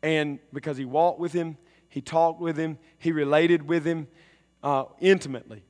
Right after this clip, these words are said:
man to man. No separation, right? Bef-, prior to sin is what I'm talking about. In this innocence, this age of innocence in the garden. And in that garden, we could also see it as a,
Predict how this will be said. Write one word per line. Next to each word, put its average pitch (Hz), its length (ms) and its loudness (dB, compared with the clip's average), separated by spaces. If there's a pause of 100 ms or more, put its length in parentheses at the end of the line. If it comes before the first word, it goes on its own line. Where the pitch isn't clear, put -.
man 135 240 -4
to 143 60 -6
man. 123 180 -8
No 160 160 2
separation, 156 720 -2
right? 135 320 -6 (640)
Bef-, 139 180 -14
prior 165 280 6
to 143 60 -6
sin 127 340 -6
is 113 140 -16
what 120 100 -10
I'm 113 80 -14
talking 113 340 -14
about. 98 180 -20 (240)
In 143 180 -6
this 147 240 -6
innocence, 165 480 -4
this - 260 -12
age 143 300 -2
of 131 100 -10
innocence - 560 -12 (120)
in 160 180 -2
the 147 80 -4
garden. 123 340 -4 (1400)
And 156 120 0
in 190 180 2
that 170 280 4
garden, 151 600 4 (1080)
we 151 120 0
could 156 120 2
also 160 460 4 (160)
see 160 260 2
it 151 60 4
as 143 240 2
a, 123 200 -2